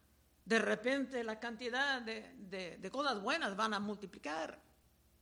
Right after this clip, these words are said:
Como Cristo preocupaba por los que no tenían que comer,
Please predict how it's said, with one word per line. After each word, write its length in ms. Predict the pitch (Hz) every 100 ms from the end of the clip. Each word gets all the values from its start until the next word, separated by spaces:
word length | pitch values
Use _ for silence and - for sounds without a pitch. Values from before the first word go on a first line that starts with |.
| _ _ _ - - -
Como 240 | - 294 294
Cristo 440 | 311 330 - 339
preocupaba 1160 | 339 302 294 262 277 302 311 277 269 277 - -
por 160 | 269 262
los 160 | 262
que 140 | 262 262
no 180 | 277 277
tenían 380 | 254 269 269 233
que 180 | 247
comer, 580 | 240 208 262 233 208 233